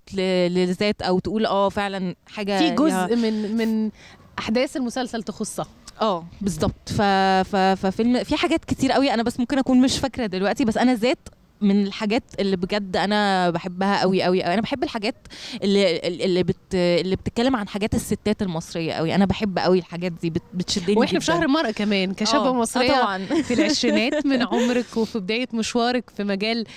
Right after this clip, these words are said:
Speaker 2: آه، فني وثقيل، في مواهب وفي موضوعات ورسالة مهمة. إيه أكتر المواضيع اللي بتشغلك كشابة مصرية نفسك من خلال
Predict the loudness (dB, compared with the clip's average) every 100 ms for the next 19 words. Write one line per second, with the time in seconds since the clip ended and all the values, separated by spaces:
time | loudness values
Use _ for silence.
0 | -18 -14 -2 2 4 2 0 -2 0 0
1 | 0 0 0 -2 -4 -8 -2 0 2 0
2 | -4 -2 0 0 2 2 0 -2 -2 -2
3 | -2 -4 -4 -4 -4 -2 -2 -2 0 0
4 | 0 -2 -6 -20 -20 -10 -2 0 2 0
5 | -2 -2 -2 -2 -2 0 0 0 -2 0
6 | 2 2 4 2 2 0 -2 -6 -6 -6
7 | -4 -4 -4 -4 -2 -2 -6 -20 -20 -18
8 | -4 -2 -2 -2 -4 -6 -4 0 2 0
9 | -2 -8 -4 -2 -2 -2 -2 -4 -2 0
10 | 0 0